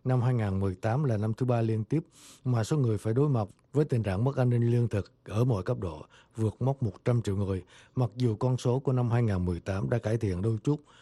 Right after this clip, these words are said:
so với năm hai ngàn mười bảy, khi mà một trăm hai mươi bốn triệu người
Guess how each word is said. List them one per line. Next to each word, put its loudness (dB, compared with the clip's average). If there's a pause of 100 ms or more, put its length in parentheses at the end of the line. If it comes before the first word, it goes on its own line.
(120)
so 0
với 2
năm 0
hai 0
ngàn -2
mười -2
bảy, -4 (460)
khi 2
mà 2
một -4
trăm 2
hai 0
mươi 2
bốn 0
triệu 0
người -2